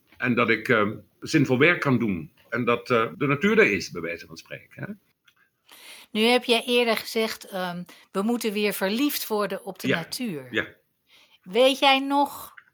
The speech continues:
Speaker 2: door wat of wanneer jij voor het eerst dat op die manier ervoer, dat je verliefd was geworden op de natuur?
Speaker 1: <laughs> Nou ja, dat gebeurde als kind al. Ja, uit mijn hele kindertijd eindeloos veel ervaringen van enorm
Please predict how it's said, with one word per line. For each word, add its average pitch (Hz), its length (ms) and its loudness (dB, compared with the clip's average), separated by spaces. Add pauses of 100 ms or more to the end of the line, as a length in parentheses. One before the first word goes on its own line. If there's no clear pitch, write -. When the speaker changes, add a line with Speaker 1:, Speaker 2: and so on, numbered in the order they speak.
(400)
Speaker 2:
door 185 440 -4
wat 185 460 0
of - 540 -10
wanneer 165 720 -6
jij 214 240 -4
voor 208 160 -4
het 214 160 -6
eerst 254 600 0 (500)
dat 196 280 -2
op 180 120 -8
die 214 160 -2
manier 202 560 -4
ervoer, 190 560 -6
dat - 180 -8
je 170 80 -12
verliefd 214 520 -6
was 208 300 -8
geworden 190 400 -8
op 180 120 -14
de 190 80 -12
natuur? 180 520 -8 (600)
Speaker 1:
<laughs> - 720 -8
Nou 92 140 -4
ja, 101 60 0
dat 101 140 -2
gebeurde 95 300 -2
als 87 200 -8
kind 151 280 -6
al. 85 320 -4
Ja, - 180 -8
uit 107 120 -2
mijn 151 120 4
hele 180 220 0
kindertijd 226 640 -2 (140)
eindeloos 196 680 0
veel 143 220 -2
ervaringen 117 720 0
van 101 360 -6
enorm 147 920 0